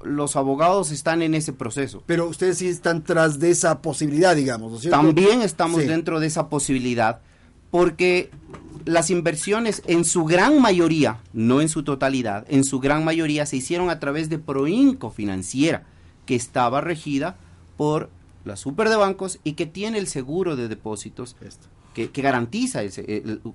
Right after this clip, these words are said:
Speaker 1: a, mediante un seguro de depósitos. Pero al hacer negociaciones entre Proinco Financiera y las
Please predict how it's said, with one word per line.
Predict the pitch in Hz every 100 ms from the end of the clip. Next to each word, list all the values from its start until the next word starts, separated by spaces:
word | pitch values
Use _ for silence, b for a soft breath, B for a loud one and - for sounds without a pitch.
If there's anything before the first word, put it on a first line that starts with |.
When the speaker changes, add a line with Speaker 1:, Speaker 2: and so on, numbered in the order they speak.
| - -
Speaker 1:
a, | 120
mediante | 127 143 147
un | 160
seguro | 151 135 147
de | 123
depósitos. | 110 110 202 117 - - b b b b b b - _
Pero | 170 170 170 -
al | 151
hacer | 151 151 208 262
negociaciones | 262 220 170 156 135 123 165 165 123 -
entre | 151 139 139
Proinco | 123 127 151 233 254
Financiera | 220 175 139 131 131 104
y | - 127
las | 123 -